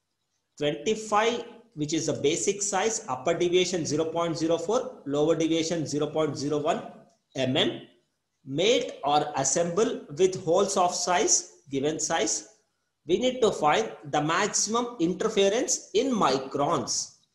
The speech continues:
right? So we need to find the maximum interference which is occurring in this assembly. So, uh, let's, uh,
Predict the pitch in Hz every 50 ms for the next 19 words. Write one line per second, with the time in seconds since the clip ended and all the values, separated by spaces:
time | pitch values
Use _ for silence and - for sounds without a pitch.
0 | _ _ _ _ _ - 190 226 - - - - _ _ _ _ _ _ - -
1 | 170 160 160 170 170 180 175 - 190 175 - 175 165 165 165 160 190 208 196 156
2 | 147 147 160 170 160 127 - 180 208 240 247 226 - - - 151 165 165 196 190
3 | 185 196 190 196 220 269 - - - - - _ _ 156 151 170 170 160 143 -
4 | - - - 143 143 - - 180 180 202 233 - - - - 147 156 156 151 202
5 | 269 - - - - - _ _ 143 135 - - 143 127 113 113 107 123 160 185
6 | 160 - - - - _ _ _ _ _ _ _ _ _ _ _ _ _ _ _
7 | _ - - - 170 170 165 160 156 147 143 151 - - - - - 143 139 139
8 | 143 143 143 139 135 135 160 220 240 240 - - - - - - - 160 156 151
9 | 151 151 151 147 143 143 - -